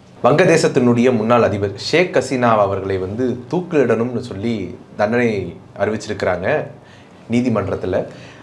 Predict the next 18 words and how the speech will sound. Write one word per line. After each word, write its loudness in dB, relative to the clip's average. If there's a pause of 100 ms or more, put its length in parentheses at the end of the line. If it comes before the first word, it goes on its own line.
ஆனா, 4
அதே 6
சமயம் 2 (920)
அவங்கள 6
வந்து 2 (920)
வங்-, 2
இந்தியாவிலிருந்து 4
வங்கதேசத்துக்கு 2
ஒப்படைக்கணும் 0
அப்படின்னு -6
சொல்லி -4
வங்கதேசத்தினுடைய -2
வெளியுறவுத்துறை 0
அமைச்சகம் -2
வந்து -2 (440)
சொல்லியிருக்கு. 4
இது 0
இல்லைன்னா 2